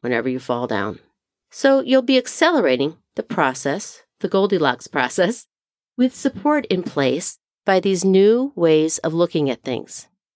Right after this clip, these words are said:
You can also find a life coach you admire who will guide you and hold you accountable in a compassionate way. That may be the step that you really need or could use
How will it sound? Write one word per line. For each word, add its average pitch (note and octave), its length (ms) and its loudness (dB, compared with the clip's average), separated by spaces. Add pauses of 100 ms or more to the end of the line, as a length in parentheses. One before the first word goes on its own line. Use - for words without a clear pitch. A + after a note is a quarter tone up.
(400)
You F3+ 120 -4
can D#3 120 2
also E3+ 240 0
find E3 240 4
a F#3 60 0
life G3+ 260 2
coach - 320 -2
you E3+ 60 0
admire E3+ 440 -2
who - 140 -6
will E3+ 140 -2
guide G#3 460 0
you - 180 -8 (340)
and D#3 120 -6
hold F#3 300 0
you F#3+ 80 4
accountable D#3 640 0
in C3+ 120 -2
a C3 60 -4
compassionate C3 680 -4
way. A#2 340 -4 (640)
That D#3+ 160 -2
may E3 200 4
be C#3+ 100 0
the B2+ 100 -10
step B2 300 -2 (300)
that - 180 -4
you E3 100 2
really E3 300 2
need C3 480 0
or C#3+ 140 -8
could C#3 200 -6
use B2 440 -4